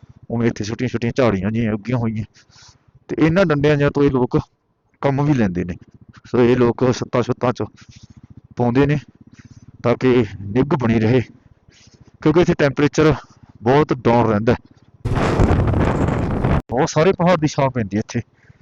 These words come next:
ਤੇ ਇੱਥੇ ਟੈਂਪਰੇਚਰ ਦਾ ਫਰਕ ਪੈ ਜਾਊਗਾ। ਜਦੋਂ ਇੱਥੇ ਆਵਾਂਗੇ ਆਪਾਂ, ਛਾਂ 'ਚ ਵੜ ਜਾਵਾਂਗੇ, ਠੰਡ ਲੱਗਣ ਲੱਗ ਜੂਗੀ ਨਾਲ ਦੀ ਨਾਲ। ਆਹ ਲਓ ਜੀ,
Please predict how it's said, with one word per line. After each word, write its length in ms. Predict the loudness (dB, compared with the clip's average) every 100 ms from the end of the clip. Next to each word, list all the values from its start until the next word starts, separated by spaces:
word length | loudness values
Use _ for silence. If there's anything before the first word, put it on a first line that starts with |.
| -20 -20 -20 _ _
ਤੇ 320 | 0 0 2
ਇੱਥੇ 180 | 0 2
ਟੈਂਪਰੇਚਰ 400 | 2 0 0 0
ਦਾ 100 | 0
ਫਰਕ 260 | 2 -2 0
ਪੈ 140 | 0
ਜਾਊਗਾ। 240 | 0 0 -2 -2 -4
ਜਦੋਂ 140 | -2
ਇੱਥੇ 220 | -2 0
ਆਵਾਂਗੇ 260 | 0 2 0
ਆਪਾਂ, 220 | 0 -2 -4 _ -20 -20 _ -4
ਛਾਂ 220 | 0 2
'ਚ 80 | 2
ਵੜ 140 | 2
ਜਾਵਾਂਗੇ, 160 | 2 0
ਠੰਡ 240 | 0 0
ਲੱਗਣ 280 | 0 2 0
ਲੱਗ 80 | 0
ਜੂਗੀ 260 | -4 -8
ਨਾਲ 180 | -2 -2
ਦੀ 120 | 0
ਨਾਲ। 180 | -2 -2 -6 _ _ _ _ _ _ _ _ _ _ -20 _ _ -2
ਆਹ 140 | 0
ਲਓ 160 | 0 -4
ਜੀ, 180 | -6